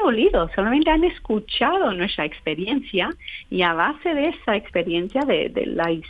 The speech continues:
la información que le damos, se han, em, eh, probado, o sea, como que dicen, "Vale, mira, ¿qué tengo para perder?", ¿no?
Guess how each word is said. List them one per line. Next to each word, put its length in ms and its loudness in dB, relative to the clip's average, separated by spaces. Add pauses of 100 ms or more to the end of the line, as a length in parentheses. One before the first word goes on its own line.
(180)
la 80 -2
información 580 -6
que 100 -4
le 140 0
damos, 300 -4 (500)
se 80 -4
han, 180 0 (280)
em, 680 -2 (340)
eh, 400 -2
probado, 420 2
o 320 -4
sea, 160 -10
como 220 -18
que 300 0
dicen, 260 -6
"Vale, 260 -2
mira, 240 -6 (500)
¿qué 120 -2
tengo 220 2
para 220 0
perder?", 380 -2
¿no? 220 2